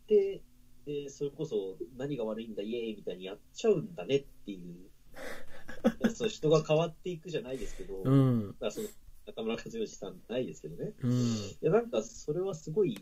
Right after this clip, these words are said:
Speaker 1: 残念な方向に行ってる気がしていて、まあ、とはいえでも多分音楽的なセンスは絶対持ってるんで、
Speaker 2: うん。
Speaker 1: きっとそう、なんかね、なんだかんだプラスがあればマイナスもあってまた元に戻るんでしょうけど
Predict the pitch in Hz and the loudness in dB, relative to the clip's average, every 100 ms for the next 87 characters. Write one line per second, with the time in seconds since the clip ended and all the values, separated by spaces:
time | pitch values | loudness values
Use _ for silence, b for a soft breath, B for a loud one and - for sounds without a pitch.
0 | - 127 151 175 117 - 110 - 117 113 | -8 -8 -6 -4 -4 -4 -4 -4 -6 -6
1 | - - 127 127 - 131 - 131 131 127 | -6 -4 -2 -2 -4 -4 0 4 4 2
2 | - 113 - - - - - - - - | 0 2 2 0 -14 -20 -20 -20 -20 -20
3 | - - - 110 - 254 277 147 110 117 | -20 -12 -2 -2 4 4 6 4 4 2
4 | 156 - 160 117 87 160 - 143 151 160 | 2 0 -4 -4 -8 -14 -8 -6 -4 -6
5 | - 156 160 160 180 160 - 95 113 160 | -6 -6 -4 -4 -6 -6 -6 -4 -4 -4
6 | - - 87 156 - - - - 156 - | -6 -8 -10 -14 -20 -20 -6 4 6 6
7 | - 123 117 113 147 143 156 143 143 - | 2 2 4 4 2 0 -2 -6 -8 -12
8 | - - 208 - - 240 240 - 185 151 | -16 -12 -12 -14 -12 -12 -8 -6 -4 -4
9 | 87 - - - - - - - - - | -6 -8 -16 -20 -20 -20 -20 -18 -18 -18
10 | - - - 107 104 120 117 147 135 107 | -20 -20 -6 -4 -4 -2 2 4 4 2
11 | 90 107 117 117 123 123 156 - 208 214 | -2 -4 -4 -6 -6 -6 -6 -8 -8 -6
12 | 220 - - 214 170 - - 147 - - | -4 -4 -4 -4 -4 -6 -4 -4 -4 -8
13 | 90 87 | -10 -14